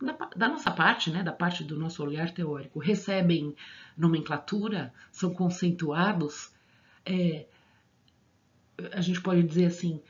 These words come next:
naquele seu movimento de formar a oração. Na verdade, de formarem-se e de formarem juntos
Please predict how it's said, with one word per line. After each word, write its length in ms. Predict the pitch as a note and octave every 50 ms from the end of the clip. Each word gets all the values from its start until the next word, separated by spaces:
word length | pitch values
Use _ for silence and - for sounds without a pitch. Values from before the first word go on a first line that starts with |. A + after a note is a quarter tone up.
| _ _ -
naquele 580 | F3+ F3+ F#3+ F#3 F3+ - - B3 C#4 C#4+ C#4
seu 200 | - - A#3 G#3+
movimento 920 | F#3+ F#3+ A3 B3+ B3+ A#3 B3+ G3+ F3+ F#3 G3+ A3+ B3+ C#4+ - - D4 D4+ A#3+
de 140 | F#3 F#3 B3
formar 680 | A#3+ - - D4 C4+ G3+ G#3 G#3+ A3+ G#3+ G3+ F#3 F3+ - - - _ _ _ _ _ _ _ _ _ _ _ _ _ _ _ _ _ _ _ _ _ _ _ _ _ _ _ _ _ _ _ _ _ _ _ _ _ _
a 120 | - D#3
oração. 360 | D#3 - - - - - - - _ _ _ _ _ _ _ _
Na 80 | - E3
verdade, 400 | D3+ F3 E3+ E3+ D#3+ D3+ D3 D#3
de 80 | C#3+ E3+
formarem-se 920 | - - E3+ D#3+ D#3+ F3 F3+ G3+ A3+ B3 C4+ D#4 - - - F4 F4+ - -
e 80 | A3
de 120 | F3 F3 G#3
formarem 640 | - - G#3 G3+ F3+ F3+ E3+ D#3+ D3+ D3+ D#3 E3 E3
juntos 760 | D#3+ F3 F#3+ G3+ G#3+ - - C4 A#3+ - - - - _